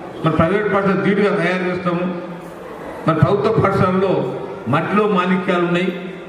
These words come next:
మరి ఎంతోమంది కూడా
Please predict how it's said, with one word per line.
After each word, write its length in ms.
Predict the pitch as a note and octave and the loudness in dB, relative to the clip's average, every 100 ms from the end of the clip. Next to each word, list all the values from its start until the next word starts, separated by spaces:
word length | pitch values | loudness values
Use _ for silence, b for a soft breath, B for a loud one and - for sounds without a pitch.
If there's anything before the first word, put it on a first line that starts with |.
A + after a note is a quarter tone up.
| - - - - - - - - - - | -14 -16 -16 -18 -16 -14 -14 -12 -12 0
మరి 100 | E3 | 2
ఎంతోమంది 520 | F3+ - A#3+ G#3+ G3+ | 4 2 2 2 2
కూడా 540 | G3+ G3+ G3 - G3+ | 2 4 2 0 -2